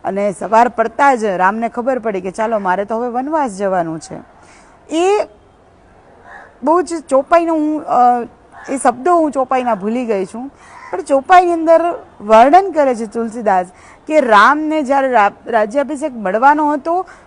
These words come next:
અને જ્યારે એને વનવાસનું કહેવામાં આવ્યું, ત્યારે બંને સ્થિતિમાં એમનું જે ભાવના હતી એ સરખી જ હતી. એના જે, ન તો આમાં બહુ રાજીપો એણે વ્યક્ત કર્યો, ન આમાં એણે ના-, નાખુશી વ્યક્ત કરી, ઉદાસ,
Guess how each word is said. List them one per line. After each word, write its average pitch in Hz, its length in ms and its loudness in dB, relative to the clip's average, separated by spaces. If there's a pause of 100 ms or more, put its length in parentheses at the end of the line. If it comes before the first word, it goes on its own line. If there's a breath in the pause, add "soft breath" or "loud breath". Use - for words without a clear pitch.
અને 339 280 2
જ્યારે 330 240 6
એને 330 120 2
વનવાસનું 311 540 2
કહેવામાં 220 420 2
આવ્યું, 185 180 -2
ત્યારે 285 220 0
બંને 233 540 -2
સ્થિતિમાં 302 640 -6
એમનું 269 500 -6 (380 loud breath)
જે 247 220 -2
ભાવના 220 540 0
હતી 302 160 -2
એ 320 60 -4
સરખી 311 440 -2
જ 254 80 -4
હતી. 226 220 -2
એના 226 280 -4
જે, 233 300 -4 (440 loud breath)
ન 240 180 4
તો 330 140 0
આમાં 311 380 4
બહુ 311 160 0
રાજીપો 285 540 4
એણે 269 140 -2
વ્યક્ત 226 320 -2
કર્યો, 196 400 0
ન 208 180 -4
આમાં 285 520 4
એણે 277 140 -6
ના-, 254 240 0 (280 loud breath)
નાખુશી 285 560 2
વ્યક્ત 226 300 -2
કરી, 214 220 -4
ઉદાસ, 233 320 2